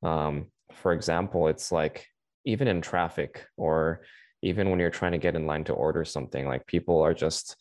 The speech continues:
very competitive. You know, it's like you start indicating,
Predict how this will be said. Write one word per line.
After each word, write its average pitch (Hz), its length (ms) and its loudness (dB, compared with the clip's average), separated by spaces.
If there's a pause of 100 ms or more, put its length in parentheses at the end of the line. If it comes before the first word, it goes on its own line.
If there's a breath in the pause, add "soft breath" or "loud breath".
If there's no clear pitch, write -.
(300 loud breath)
very 90 260 4
competitive. 87 640 0 (120)
You 90 80 2
know, 78 160 -2
it's 78 160 -4
like 80 160 0
you 92 60 0
start - 340 2
indicating, 104 720 2